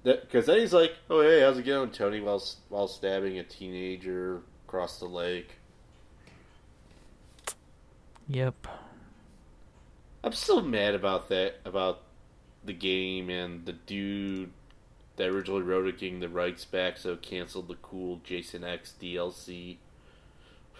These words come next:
Speaker 2: Man, I completely forgot about that game.
Speaker 1: We played it twice.
Speaker 2: That was fun.
Speaker 1: Yeah. We should do that again.
Speaker 2: Nah.
Speaker 1: You're right. I don't wanna re-download it.
Speaker 2: Exactly.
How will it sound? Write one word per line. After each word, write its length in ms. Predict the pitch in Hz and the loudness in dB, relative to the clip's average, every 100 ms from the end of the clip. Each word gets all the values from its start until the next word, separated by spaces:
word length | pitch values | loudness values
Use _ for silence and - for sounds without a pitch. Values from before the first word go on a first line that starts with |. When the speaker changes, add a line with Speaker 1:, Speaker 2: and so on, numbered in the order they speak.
| - | -2
Speaker 2:
Man, 340 | 135 123 104 92 | 4 6 4 4
I 100 | 139 | 6
completely 400 | 185 131 107 117 | 6 6 4 2
forgot 280 | - 113 | 2 4
about 220 | 113 107 - | 6 4 2
that 120 | 104 | 0
game. 340 | 120 98 104 - - - - - | 2 2 2 -2 -12 -20 -20 -8
Speaker 1:
We 120 | 110 135 | -4 -4
played 360 | - 110 107 | 2 2 2
it 180 | 98 - | 0 -4
twice. 540 | - 92 92 - - - | -4 0 0 -4 -14 4
Speaker 2:
That 80 | 165 | 6
was 120 | 123 | 6
fun. 420 | - 98 90 98 - - - - - - | 0 0 2 0 -4 -14 -20 -20 -20 -12
Speaker 1:
Yeah. 360 | 90 92 92 87 - - | -8 -6 -6 -8 -12 -8
We 60 | |
should 120 | 359 320 | -6 -2
do 140 | 180 | 0
that 160 | 160 110 | 2 2
again. 320 | 87 82 82 - - - - - | 2 -4 -4 -10 -16 -12 -12 -4
Speaker 2:
Nah. 560 | 156 143 117 107 107 107 - - - - - - - - - - - - - - - | 2 6 6 4 2 0 -4 -12 -20 -20 -20 -20 -20 -20 -20 -20 -20 -20 -20 -8 2
Speaker 1:
You're 140 | 208 | 6
right. 260 | 120 107 98 | 8 8 8
I 40 | 135 | 6
don't 120 | 196 | 4
wanna 220 | 175 135 | 2 2
re-download 680 | 107 85 87 85 82 82 82 | -2 -6 -6 -6 -6 -6 -2
it. 100 | 135 | 0
Speaker 2:
Exactly. 560 | 120 117 104 101 104 | 0 0 -2 -2 -2